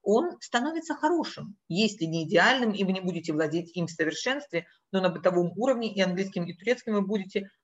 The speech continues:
владеть очень хорошо. Но на момент переезда, на момент подписания определённых договоров, контрактов, очень, а, важно, чтобы рядом был человек, который мог бы вам перевести все тонкости и нюансы,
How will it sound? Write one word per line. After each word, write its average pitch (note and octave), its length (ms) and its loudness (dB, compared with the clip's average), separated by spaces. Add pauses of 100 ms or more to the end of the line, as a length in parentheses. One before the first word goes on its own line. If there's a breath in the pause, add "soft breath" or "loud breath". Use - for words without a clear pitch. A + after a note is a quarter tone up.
(120)
владеть G3 380 2
очень G3+ 300 0
хорошо. F#3 440 0 (280)
Но A3+ 260 4
на G3+ 140 2
момент G3 440 2 (120)
переезда, D#3 680 0
на F3 100 2
момент G3+ 320 2
подписания G3 600 4
определённых F3 720 0
договоров, E3 600 4
контрактов, D3+ 580 2 (400)
очень, G#3 440 2
а, F#3 240 2
важно, G#3 420 4
чтобы F3+ 280 2
рядом F#3+ 360 6
был G3 140 6
человек, F3 540 0
который G3 400 4
мог G3 400 2
бы D#3+ 160 0
вам E3 360 0
перевести F#3+ 520 -6
все G3 160 -6
тонкости F3+ 560 -2 (100)
и F#3 80 -4
нюансы, E3 680 -4